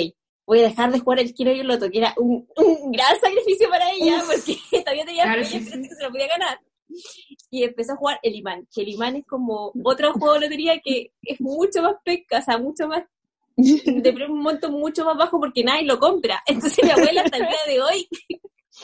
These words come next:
Speaker 2: Ok.
Speaker 1: compra el imán porque hizo la manda de que no iba a jugar nunca más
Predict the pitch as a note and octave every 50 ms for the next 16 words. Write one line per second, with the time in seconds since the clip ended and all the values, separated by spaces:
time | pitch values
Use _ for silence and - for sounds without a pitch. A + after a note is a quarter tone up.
0 | - - F#4 C#4 - D#4 D4+ D#4 - D4 E4 E4 D#4 C#4+ A#3 B3+ C4+ D#4 B4+ B4+
1 | - C#4 C#4 - F4 F4+ F4+ D#4+ D4+ C#4 C4+ C4+ D4 D#4 D#4+ D#4 D4 C#4+ C4+ C4+
2 | B3+ C4 B3+ C#4 D#4 C#4+ C#4 A#3 A#3+ C4+ C4 - - - - - A#3+ C4+ B3 D4
3 | C#4+ C4+ C4 C#4